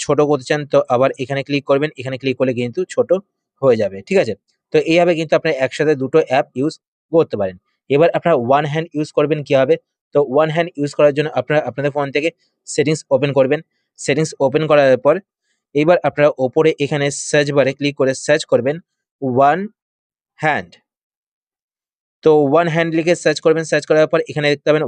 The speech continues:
ওয়ান হ্যান্ড মোড, তো আপনারা এই অপশনটিতে ক্লিক করবেন। ক্লিক করার পর এখানে দেখতে পাচ্ছেন ওয়ান হ্যান্ড মোড, এই অপশনটি আপনাদের অফ থাকলে আপনারা এখান থেকে এই অপশনটিকে on করে দেবেন। on করার পর আপনাদের একটা কাজ কিন্তু করতে হবে, তো সেটাও আমি আপনাদের দেখিয়ে দিচ্ছি। তো এখানে দেখুন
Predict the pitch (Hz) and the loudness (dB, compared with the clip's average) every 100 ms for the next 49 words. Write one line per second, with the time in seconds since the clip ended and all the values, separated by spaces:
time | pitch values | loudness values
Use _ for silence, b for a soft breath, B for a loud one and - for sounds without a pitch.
0 | 110 135 143 143 139 135 131 151 _ _ | 0 0 0 -2 -4 -4 -4 -6 _ _
1 | _ - 143 160 156 - 127 - 143 147 | _ -6 -4 -2 -2 2 0 0 -4 -2
2 | 151 139 139 156 160 180 185 165 151 143 | -2 2 0 0 -4 -2 0 4 4 4
3 | 165 - _ _ - 156 175 143 131 156 | 0 -4 _ _ -6 0 0 2 0 -2
4 | 151 117 147 151 151 143 131 170 _ _ | -4 0 0 0 -6 -2 -2 -2 _ _
5 | - 156 - 131 - 147 143 143 139 131 | -2 -2 2 0 0 0 0 0 -2 0
6 | 139 - 135 151 180 _ _ - - 147 | -2 0 -2 0 -4 _ _ -14 -4 -2
7 | 120 131 139 156 156 - 120 - 135 143 | -2 -2 -2 -2 -2 -2 -2 -4 -2 0
8 | - 131 120 98 87 90 _ _ - 151 | 0 -2 -2 -8 -8 -18 _ _ -2 0
9 | 190 196 196 202 190 - 117 98 139 143 | 2 2 4 4 2 0 -2 0 -4 -2
10 | 160 170 147 160 151 135 - 139 104 123 | 0 0 -2 -4 0 0 0 -6 -4 -4
11 | - - 95 87 - 139 147 156 147 135 | -6 -8 -14 -14 -10 -6 0 2 2 0
12 | 151 117 117 143 120 151 160 _ _ _ | 0 0 -2 -2 -4 -6 -10 _ _ _
13 | - 156 - 151 185 190 165 190 | -2 0 2 0 2 2 0 0